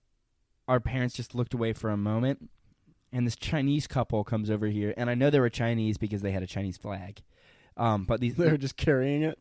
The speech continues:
Speaker 1: Yep.
Speaker 2: Like, draped over their
Speaker 1: Yeah,
Speaker 2: shoulder?
Speaker 1: it was, uh, I guess they were taking their, their tour of, uh, the capital of the,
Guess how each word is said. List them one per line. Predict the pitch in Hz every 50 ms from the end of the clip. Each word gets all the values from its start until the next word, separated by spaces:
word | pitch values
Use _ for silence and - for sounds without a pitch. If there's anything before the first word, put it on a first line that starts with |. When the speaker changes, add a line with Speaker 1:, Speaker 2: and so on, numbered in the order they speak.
| _ 143
Speaker 1:
Yep. | 120 113 123 - - - - - -
Speaker 2:
Like, | 160 151 123
draped | 110 127 131 131 135 - 143
over | 139 135 135
their | 135 135 139 -
Speaker 1:
Yeah, | 135 139 156 143 127 120
Speaker 2:
shoulder? | - - - -
Speaker 1:
it | 143 151
was, | 151 147 131 -
uh, | 104 - - - 78 123 131 69 85 - 85 107 156 165 185 196
I | 196
guess | 220 214 -
they | 208 185
were | 151
taking | - 165 147 139 151 139 131
their, | 127 123 120 -
their | - 110 107
tour | - - - 131 120 117 113
of, | 113 110 101 104 117
uh, | 101 101 98 95 98
the | 101
capital | - - 98 104 101 - 110 101 95 95
of | 90 - -
the, | - -